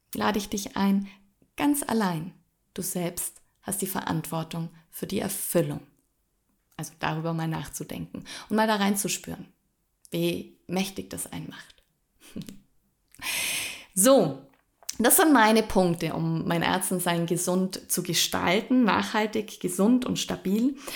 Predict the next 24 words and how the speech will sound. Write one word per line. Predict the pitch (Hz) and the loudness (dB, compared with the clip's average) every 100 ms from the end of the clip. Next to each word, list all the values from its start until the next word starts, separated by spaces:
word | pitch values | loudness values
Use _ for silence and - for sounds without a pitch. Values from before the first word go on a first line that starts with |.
| - - | -10 0
Und | 220 233 226 | 4 4 2
ich | 226 220 | 0 2
werde | 240 269 285 285 - _ _ _ _ _ _ _ _ _ _ - - | 4 6 4 2 -2 _ _ _ _ _ _ _ _ _ _ -12 -6
noch | - 226 226 | 0 2 4
mal | 233 | 4
eine | 226 | 2
Folge | 226 233 247 269 - | 2 2 4 2 2
aufnehmen, | 226 254 247 240 240 247 - - | 2 2 2 4 4 0 -4 -2
wo | |
es | 233 233 | 0 2
darum | 220 226 | 2 2
gehen | 220 233 240 | 4 4 4
wird, | 240 - | 2 0
auch | 202 208 | 0 0
mein | 214 202 | 0 0
Ärztin | 220 226 - 214 202 | -2 -2 0 -2 0
Plus | 240 - - | -2 0 0
sein, | 160 156 | 0 -2
also | - 165 | -2 -2
Ärztin | - 196 196 196 | 0 0 0 0
und | 196 196 | 0 0
Unternehmerin | - 190 180 190 202 196 196 | 0 -2 0 2 2 0 -2
zu | 202 | -2
sein, | 196 196 196 | -2 0 0